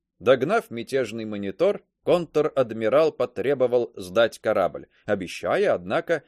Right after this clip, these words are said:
не выдавать бунтовщиков перуанским властям, а высадить их в нейтральном порту.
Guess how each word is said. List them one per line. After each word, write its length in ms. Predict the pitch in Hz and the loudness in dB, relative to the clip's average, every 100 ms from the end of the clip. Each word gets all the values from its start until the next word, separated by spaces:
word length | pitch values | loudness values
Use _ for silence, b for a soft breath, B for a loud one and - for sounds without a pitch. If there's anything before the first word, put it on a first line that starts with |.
| b | b
не 160 | 131 208 | -10 -6
выдавать 520 | 220 214 170 104 151 | -4 0 2 2 0
бунтовщиков 840 | 117 123 107 101 - 90 120 147 - | -2 -6 -4 -8 -8 -6 -2 -2 -2
перуанским 720 | 117 107 95 92 - - 101 | -2 2 2 -2 -10 -10 -6
властям, 520 | 104 123 - 80 73 | -2 -2 -4 -10 -6
а 160 | 196 254 | -6 -4
высадить 640 | 143 233 220 196 156 139 | -4 -6 -6 -8 -8 -10
их 180 | 160 - | -10 -10
в 100 | 98 | -8
нейтральном 640 | 123 117 110 117 110 107 | -8 -6 0 0 0 -4
порту. 500 | 98 113 - 82 - | -4 -4 -4 -12 -14